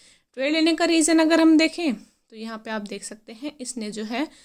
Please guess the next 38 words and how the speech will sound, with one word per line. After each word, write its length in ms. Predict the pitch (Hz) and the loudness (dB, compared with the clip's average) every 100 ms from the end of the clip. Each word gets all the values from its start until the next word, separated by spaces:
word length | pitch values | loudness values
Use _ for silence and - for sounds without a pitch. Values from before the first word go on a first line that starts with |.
| _ _ _ | _ _ _
अपने 300 | 214 220 262 | -16 -4 -2
दिन 420 | 220 220 262 320 | -2 -4 -2 -2
का 140 | 370 370 | 0 -2
जो 140 | 330 | 2
इसने, 260 | 285 277 240 | 0 2 -2
कल 260 | 247 220 220 | -2 -4 -2
का 140 | 233 | -4
जो 140 | 220 | -2
इसने 240 | 233 - 233 | -2 -2 -4
लो 240 | 214 240 | 0 4
लगाया 380 | 311 302 294 269 | 4 4 4 2
था 160 | 262 311 | 0 -10
उसको 360 | - 247 - | -10 -14 -14
ब्रेक 340 | 196 202 196 _ | -16 -12 -12 _
कर 140 | 220 208 | -16 -14
दिया 260 | 208 202 | -12 -10
है, 160 | 202 226 | -8 -10
इसी 340 | 220 262 - 339 | -10 -12 -8 -4
वजह 240 | 302 262 | -2 0
से 160 | 254 254 | 0 -2
हमने 220 | 214 202 | -2 -4
इसमें 260 | 208 285 302 | -2 -4 -4
ट्रेड 280 | 240 208 202 | -8 -8 -8
ली 220 | 208 214 | -8 -6
है। 160 | 202 214 | -8 -10
तो 760 | 220 _ _ _ _ _ _ | _ _ _ _ _ _ _
ट्रेड 260 | _ 220 208 | _ -6 -2
लेने 260 | 208 214 214 | 0 0 0
के 120 | 208 | -2
बाद 220 | 214 226 | 0 0
इसमें 240 | 233 247 247 | 2 0 -2
छोटा 380 | - 285 294 | -2 -4 -2
सा 140 | 339 359 | -2 -2
ही 60 | |
मेरा 240 | 349 330 302 | 0 0 0
स्टॉप 380 | - - 202 - | -2 -6 -12 -10
लॉस 240 | 254 269 285 | -10 -8 -4
है, 160 | 285 | -4